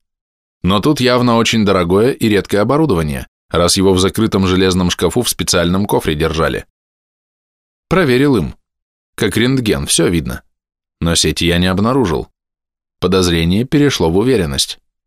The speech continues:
Похоже, нейросети тут не используют. Кстати, я и запись прокрутил своих воспоминаний на экране. Он сенсорным оказался.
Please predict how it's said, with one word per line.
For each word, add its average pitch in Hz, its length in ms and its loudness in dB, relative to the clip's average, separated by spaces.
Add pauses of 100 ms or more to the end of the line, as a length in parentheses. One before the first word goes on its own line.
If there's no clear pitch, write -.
(100)
Похоже, 107 440 2
нейросети 95 600 0
тут 131 160 -2
не 156 140 0
используют. 76 560 -4 (1000)
Кстати, 190 360 0
я 175 180 0
и 156 80 4
запись 160 320 0
прокрутил 123 540 0
своих 117 300 0
воспоминаний 107 640 0
на 135 140 0
экране. 82 400 -4 (320)
Он 87 160 0
сенсорным 80 540 0
оказался. 78 560 -2